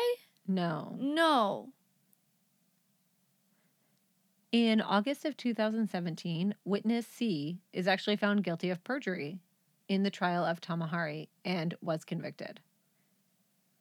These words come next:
Speaker 1: I guess that's what you get for coming forward saying that you lied in court.
Speaker 2: Yeah.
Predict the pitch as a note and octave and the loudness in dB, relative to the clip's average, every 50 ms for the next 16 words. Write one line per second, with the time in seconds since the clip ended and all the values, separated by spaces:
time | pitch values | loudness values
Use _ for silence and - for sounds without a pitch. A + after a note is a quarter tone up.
0 | _ _ _ - D#3+ E3+ E3+ - E3+ E3+ - E3 - - E3+ E3 D#3+ F3 E3 - | _ _ _ -8 -8 -6 -6 -6 -8 -8 -8 -8 -8 -6 -6 -6 -8 -8 -8 -8
1 | E3 - - D#3+ - E3+ E3+ D#3+ E3 E3+ - E3 D#3+ D3+ D3+ D3 D3 D#3 E3 F3 | -6 -6 -6 -8 -8 -8 -8 -8 -8 -8 -10 -10 -10 -8 -8 -8 -10 -10 -10 -10
2 | - - D#3 D3+ D#3 D3+ - D#3+ E3+ E3+ E3+ E3 D#3 D#3 E3+ G3+ G3+ G3+ F3 - | -10 -10 -10 -10 -10 -8 -8 -6 -6 -4 -4 -4 -4 -4 -2 -2 -2 -2 -2 -4
3 | _ - F3 D#3+ D#3 - F#3 F#3 F3 E3+ E3+ G3 - - _ _ _ _ _ _ | _ -8 -8 -8 -6 -6 -6 -4 -4 -4 -4 -6 -6 -8 _ _ _ _ _ _
4 | _ _ _ _ _ _ _ _ _ _ _ _ _ D4 C#4 C4 C4 C4+ | _ _ _ _ _ _ _ _ _ _ _ _ _ -10 -8 -8 -8 -10